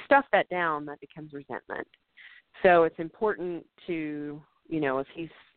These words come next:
upset with you because you snapped at him for something, it's important for you to take a minute to reflect and become self-aware and realize that it's most likely about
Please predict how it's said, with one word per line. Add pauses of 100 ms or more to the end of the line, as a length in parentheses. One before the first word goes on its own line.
(300)
upset
with
you
because
you (120)
snapped
at
him
for
something,
it's
important
for
you
to (480)
take
a
minute (140)
to
reflect (300)
and
become
self-aware (1160)
and
realize
that
it's
most
likely
about